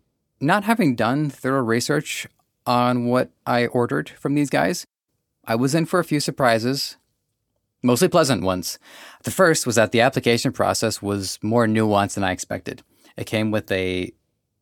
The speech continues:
solution that was some water, some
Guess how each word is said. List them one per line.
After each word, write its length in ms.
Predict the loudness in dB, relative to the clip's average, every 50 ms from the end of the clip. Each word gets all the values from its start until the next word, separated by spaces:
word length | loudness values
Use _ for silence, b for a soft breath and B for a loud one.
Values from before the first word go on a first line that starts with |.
| _ -18
solution 800 | -14 -8 -4 -2 0 0 0 0 0 0 0 2 2 2 2
that 180 | 2 0 0 0
was 220 | -2 -2 -4 -6 -10 _ _ _ _ _ _ -12
some 240 | -8 -6 -4 0
water, 680 | 2 2 4 4 2 2 0 0 0 0 0 -2 -2 -4 -4
some 600 | -6 -4 -4 -2 -2 -4 -4 -6 -6 -8 -10